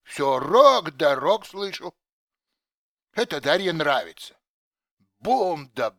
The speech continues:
бум. Коровушкам такая музыка не нравится. Классическую музыку нужно включать. Понимаю.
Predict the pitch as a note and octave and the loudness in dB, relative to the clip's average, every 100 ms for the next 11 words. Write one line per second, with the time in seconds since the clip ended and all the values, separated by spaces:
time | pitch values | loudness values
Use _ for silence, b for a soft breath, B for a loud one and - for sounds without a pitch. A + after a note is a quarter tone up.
0 | _ D#3 A#3 A3 F3 C#3 _ _ _ _ | _ -2 4 4 2 -8 _ _ _ _
1 | _ _ _ _ _ _ _ _ - G2+ | _ _ _ _ _ _ _ _ -14 -4
2 | B2 G3 A#3+ - - F3+ C#3 B2 C#3+ C#3+ | 0 2 0 -2 0 0 -2 -4 0 0
3 | C3+ E3 D3+ D#3 - C3 A2+ G2 G#2+ C3+ | -2 -4 -4 -4 -4 -4 -6 -14 -6 -2
4 | F3 G3 G3 E3+ B2+ G2+ - - _ _ | -2 0 2 2 0 -8 -18 -18 _ _
5 | _ _ _ _ _ _ _ G#2 F2+ - | _ _ _ _ _ _ _ -20 -20 -8
6 | - A#3+ - B3+ - A#3 A3 G3+ G3+ F#3 | -4 -2 -2 -6 -4 -2 0 2 0 0
7 | F3+ - E3 D#3+ B2 C3+ - B2+ A#2 G2+ | -2 -4 -4 -6 -6 -8 -8 -12 -10 -12
8 | E2 _ _ _ _ _ _ _ _ _ | -14 _ _ _ _ _ _ _ _ _
9 | _ _ - D4+ C#4 G#3+ D#3+ D3+ C#3+ | _ _ 0 2 2 2 2 0 -6